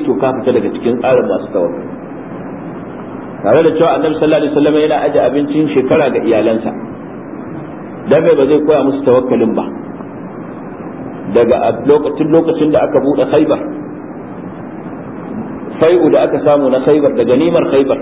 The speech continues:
uban-, Annabi sallallahu alaihi wasallam ya kasance ne yaddakhiru li ahlihi quta sana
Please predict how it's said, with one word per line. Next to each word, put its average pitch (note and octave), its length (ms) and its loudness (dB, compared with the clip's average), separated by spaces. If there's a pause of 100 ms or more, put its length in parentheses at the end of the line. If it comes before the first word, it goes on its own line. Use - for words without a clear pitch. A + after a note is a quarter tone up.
(140)
uban-, C3 320 0 (240)
Annabi C3+ 260 0
sallallahu D3+ 300 2
alaihi - 80 -4
wasallam C#3+ 200 4
ya C3+ 180 6
kasance C3+ 440 0
ne C#3 140 2 (220)
yaddakhiru D#3+ 600 4
li C#3 120 2
ahlihi C#3 360 2
quta D3 280 2
sana - 240 2